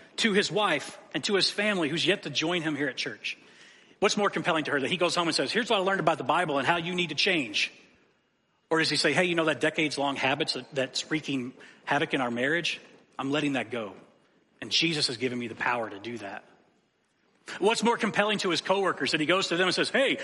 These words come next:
I can debate you on the book of Revelation"? Like, that's gonna change their life. Versus, "Hey,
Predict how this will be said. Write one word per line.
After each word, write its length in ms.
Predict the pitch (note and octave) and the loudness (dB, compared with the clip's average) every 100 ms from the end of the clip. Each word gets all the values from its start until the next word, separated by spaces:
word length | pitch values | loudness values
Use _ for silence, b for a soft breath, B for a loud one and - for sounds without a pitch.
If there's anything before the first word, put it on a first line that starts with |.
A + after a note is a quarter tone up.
| B - | B -2
I 100 | A#3+ | 2
can 140 | G#3+ | 2
debate 280 | C#3+ D#3+ F#3+ | 2 0 2
you 100 | D#3 | 0
on 80 | C#3 | 0
the 60 | |
book 180 | B2+ D#3 | 0 0
of 60 | D#3 | 0
Revelation"? 640 | E3+ E3+ G3 - C3+ G2+ - | 0 2 2 0 -2 -8 -4
Like, 160 | D#3+ D#3+ | -2 2
that's 240 | A3 A#3 | 0 0
gonna 160 | - F3 | 0 0
change 300 | - F3+ E3+ | 0 -2 -2
their 140 | E3+ | -4
life. 480 | F3 G#3+ F3+ - - - _ _ _ _ _ _ _ _ _ _ _ _ _ - | -2 -2 -2 -8 -20 -20 _ _ _ _ _ _ _ _ _ _ _ _ _ -4
Versus, 420 | D3 G#3+ G#3+ F#3 | 2 4 4 2
"Hey, 340 | - G#3+ F#3+ | 2 4 2